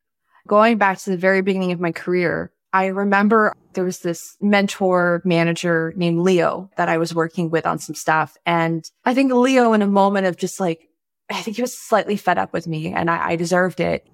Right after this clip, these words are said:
He goes, "You know, if you want someone to do something, you need to find a way to make it clear that it's worth their while. You need to make sure that they understand why it's gonna benefit them." And he goes, "All you're doing is talking about how this is gonna benefit you."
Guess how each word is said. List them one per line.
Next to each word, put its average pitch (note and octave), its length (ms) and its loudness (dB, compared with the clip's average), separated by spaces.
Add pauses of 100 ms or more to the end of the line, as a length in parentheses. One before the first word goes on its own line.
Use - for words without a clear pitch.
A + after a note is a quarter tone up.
He E3+ 180 -2
goes, E3+ 400 2
"You F#3 100 -2
know, F3 140 2
if - 180 -6
you G3+ 100 0
want A3+ 220 4
someone A#3+ 400 2
to G3+ 80 0
do F#3+ 200 -2
something, E3+ 480 -4
you E3+ 80 0
need F3+ 180 2
to F#3 60 -2
find F3 320 0
a E3 60 -2
way D#3+ 460 -2 (320)
to F#3 100 -2
make F3 300 0
it D#3+ 140 -2
clear G#3 360 0
that E3 160 2
it's D3+ 200 -8
worth F3+ 480 2
their F3 200 2
while. - 640 -6 (300)
You A3 240 -2
need G#3+ 180 2
to G#3+ 80 0
make G3 200 0
sure F#3 380 0
that E3+ 400 0
they F3+ 140 0
understand F3 460 -2
why E3 120 2
it's E3 140 -6
gonna E3 160 -2
benefit D#3+ 540 -6
them." - 280 -6 (160)
And D#3+ 160 -10
he E3 140 -8
goes, D#3+ 360 -4 (120)
"All F#3+ 180 6
you're A3 220 0
doing F3+ 300 -2
is E3+ 100 -6
talking E3+ 340 -2
about E3 180 -2
how D#3+ 120 0
this D#3+ 300 -8
is - 60 -20
gonna E3+ 200 -8
benefit - 420 -6
you." - 200 -10